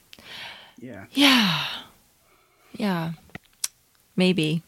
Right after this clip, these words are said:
Speaker 2: I don't know. I guess you guys will find out about that episode when we're done here. Um, well, we are excited for you to follow us into Key House, but until then, you can follow us on Twitter at Strange Tea Cast.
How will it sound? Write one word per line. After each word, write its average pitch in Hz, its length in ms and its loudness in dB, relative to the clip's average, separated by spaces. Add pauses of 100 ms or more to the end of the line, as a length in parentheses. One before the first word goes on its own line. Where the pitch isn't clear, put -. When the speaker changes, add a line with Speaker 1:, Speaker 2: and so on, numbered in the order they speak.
(1200)
Speaker 2:
I 170 40 6
don't 170 80 8
know. 160 140 6
I 170 100 6
guess 180 220 6
you 175 60 6
guys 165 200 6
will 170 80 0
find 160 220 2
out 156 260 2 (640)
about 180 220 0
that 165 120 2
episode 170 680 2
when 180 160 4
we're 180 80 4
done 185 200 6
here. 233 200 6 (880)
Um, 196 680 0 (160)
well, 220 320 8
we 254 240 6
are 196 180 8
excited 170 420 6
for - 140 2
you 165 140 8
to 160 80 4
follow 156 360 6
us 156 240 6
into 160 240 6
Key - 260 2
House, 160 400 4
but 180 160 4
until 175 300 6
then, 180 180 6
you 247 60 0
can 170 140 4
follow 160 340 4
us 160 280 2
on 165 240 4
Twitter 208 380 6
at 165 160 0
Strange 156 400 4
Tea 185 160 -4
Cast. 190 640 2